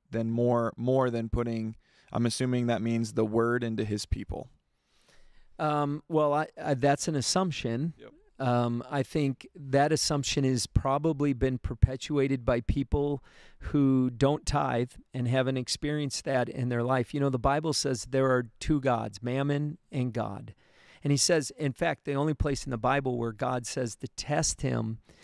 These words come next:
Speaker 2: in anything is in the tithe. So I, I would say, um, that churches aren't talking about money enough, actually, um, because we're so afraid of people saying we talk about it too much.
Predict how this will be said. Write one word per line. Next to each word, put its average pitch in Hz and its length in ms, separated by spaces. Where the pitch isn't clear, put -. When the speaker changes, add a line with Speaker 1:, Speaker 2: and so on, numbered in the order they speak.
Speaker 2:
in 143 260
anything 147 680
is 135 200
in 127 140
the 113 100
tithe. - 440
So 147 440
I, 156 220
I 156 160
would 165 180
say, 127 500
um, 120 480
that 131 260
churches 143 420
aren't 160 360
talking 120 500
about 117 320
money 127 380
enough, 113 560
actually, 113 680
um, 123 440
because 143 800
we're 135 160
so 139 260
afraid 131 360
of 117 80
people 135 320
saying 127 280
we 123 140
talk 123 280
about 117 260
it 107 100
too 127 180
much. 113 400